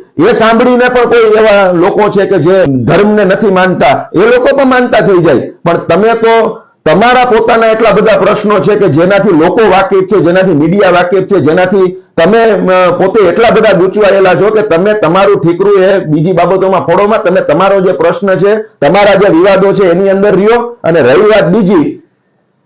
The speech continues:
હિન્દુ અને મુસ્લિમ જુનાગઢની અંદર બહુ શાંતિ, સુખે અને સલામતી સાથે બહુ આરામથી વર્ષોથી જીવે છે. અને આ મેળો આજકાલ તમે આવ્યા પછી નથી થતો, બહુ વર્ષોથી આદિકાળથી તળેટીની અંદર યોજાતો આવ્યો છે.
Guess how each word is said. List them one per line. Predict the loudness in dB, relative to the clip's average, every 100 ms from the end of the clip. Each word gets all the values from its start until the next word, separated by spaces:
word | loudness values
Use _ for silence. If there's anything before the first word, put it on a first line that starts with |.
| _
હિન્દુ | -4 -2 0
અને | 0 0 0
મુસ્લિમ | -2 -2 -2 0 -2 -4 -12 -14 -4
જુનાગઢની | -2 0 0 0 0 0
અંદર | 0 0
બહુ | 0
શાંતિ, | 0 0 0 -2 -2
સુખે | -2 -2 0 0
અને | 0 -2
સલામતી | 0 0 0 0 -2
સાથે | 0 -2 0
બહુ | 0 0
આરામથી | 2 2 2 0 0
વર્ષોથી | 0 0 0 -2 0 0
જીવે | 0 0
છે. | 0 -2 -2 -8 -6
અને | -2 0
આ | 0 0 0
મેળો | 2 0 2 0 -4 -6
આજકાલ | -2 0 0 0 0
તમે | 0 0
આવ્યા | 2 2 0
પછી | 0 -2
નથી | -2 -2 -2
થતો, | -2 0 -2
બહુ | 0 0 2 2
વર્ષોથી | 0 0 -2 -2 0
આદિકાળથી | 0 0 0 0 -2 -2
તળેટીની | -2 -2 0 0 -2
અંદર | -2 0
યોજાતો | 0 2 2 0
આવ્યો | 2 2 2 0
છે. | 0